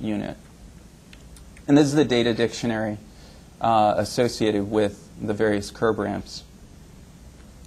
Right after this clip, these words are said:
Uh, in addition to the curb ramps, the person on the bicycle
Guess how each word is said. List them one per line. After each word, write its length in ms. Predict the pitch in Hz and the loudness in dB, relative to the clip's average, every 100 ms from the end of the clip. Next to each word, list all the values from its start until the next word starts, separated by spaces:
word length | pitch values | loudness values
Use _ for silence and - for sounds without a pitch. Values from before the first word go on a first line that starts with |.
| - - - - - - - - | -20 -20 -20 -20 -20 -20 -10 -4
Uh, 40 | |
in 200 | 120 127 | 0 2
addition 420 | 127 151 147 151 | 2 2 2 0
to 100 | 127 | 0
the 100 | 127 | -2
curb 300 | 120 151 135 | -2 -2 0
ramps, 280 | 127 120 117 | 0 0 -2
the 80 | 117 | -8
person 380 | - 131 - 123 | -6 -6 -4 -4
on 140 | 113 | -2
the 120 | 110 | 2
bicycle 640 | 113 113 - - - - | 6 6 6 4 6 8